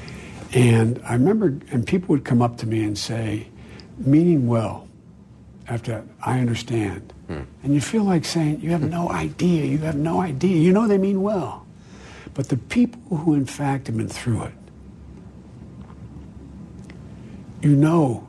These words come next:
Speaker 1: they understand.
Speaker 2: Hmm.
Speaker 1: And it gives you solace that they made it. They just, you just wanna know, "Can I make it through?"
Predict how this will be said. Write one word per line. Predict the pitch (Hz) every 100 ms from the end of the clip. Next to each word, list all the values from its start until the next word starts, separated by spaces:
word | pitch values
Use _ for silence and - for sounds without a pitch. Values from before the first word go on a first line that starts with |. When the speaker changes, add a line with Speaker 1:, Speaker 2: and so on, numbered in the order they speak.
| - -
Speaker 1:
they | 120
understand. | 120 104 - - - - -
Speaker 2:
Hmm. | 76 - - - - - - - - -
Speaker 1:
And | 139 143
it |
gives | 135 143
you | 147
solace | - - 143 135 98 -
that | - - -
they | 127
made | 113 110 113 98
it. | - - - - -
They | 127
just, | 120 151 131 -
you | 135 131
just | 156 -
wanna | 160 147
know, | 143 139 120 - - -
"Can | - 151 151 151 -
I | 131 127 117 - -
make | - 127 117
it | 123
through?" | - - 117 110 95